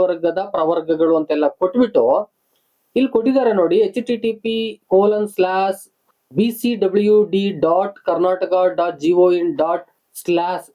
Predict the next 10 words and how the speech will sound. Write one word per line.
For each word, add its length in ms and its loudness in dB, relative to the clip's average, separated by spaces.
ಪಟ್ಟಿಯಲ್ಲಿರುವಂತಿರಬೇಕು 1400 0
ಅಂತ 160 -2
ಹೇಳಿದ್ದಾರೆ. 340 -4
ಅಂತ 220 -4
ಹೇಳಿದ್ರೆ 280 2
ಈ 20 -8
ಕ್ಯಾಟಗರಿ 440 0
ಲಿಸ್ಟ್ 260 -6
ಏನಿದೆ 320 2
ಇದು 280 2